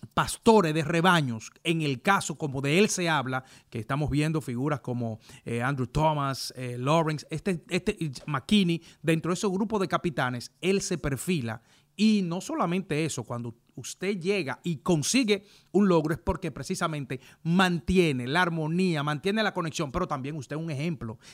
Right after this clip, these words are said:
dentro de la cancha y eso también le da a los Giants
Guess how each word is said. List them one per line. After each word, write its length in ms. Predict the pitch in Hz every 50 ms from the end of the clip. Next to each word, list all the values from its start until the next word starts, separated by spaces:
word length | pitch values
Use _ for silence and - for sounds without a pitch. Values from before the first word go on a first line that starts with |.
| _ -
dentro 380 | 135 151 156 165 - 151 147
de 80 | 139 131
la 120 | 127 120
cancha 400 | - - 147 131 120 - - - _
y 140 | - 165 156
eso 240 | 160 175 - - 156
también 480 | 117 135 123 123 135 151 143 123 110 - - - - - -
le 300 | - 143 143 139 131 113
da 180 | 120 143 156
a 40 | 165
los 180 | 160 147 131 104
Giants 400 | 113 143 139 135 127 117 -